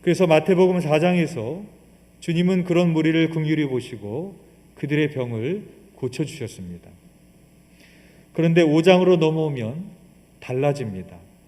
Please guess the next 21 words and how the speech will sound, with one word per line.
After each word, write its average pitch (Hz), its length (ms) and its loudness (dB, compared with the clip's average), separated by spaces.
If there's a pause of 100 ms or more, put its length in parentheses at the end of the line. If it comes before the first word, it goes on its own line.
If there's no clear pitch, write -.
(600)
오히려 165 420 4
그런 160 340 0
무리를 180 380 2
보시고 135 680 -10 (480)
예수님은 131 680 -8 (240)
산에 185 380 -6
오르십니다. 98 640 -8 (1040)
정확하게 180 640 0
표현한다면 160 920 -4 (760)
무리를 185 600 2
피하여 190 680 -4 (380)
산으로 170 540 -6
올라가신 117 520 -8
것입니다. 92 480 -20 (1300)
각종 190 440 0
병에 175 280 6
걸린 175 300 4
환자들이 160 640 -2
따라올 196 420 -2
수 - 220 -10
없는 98 280 -10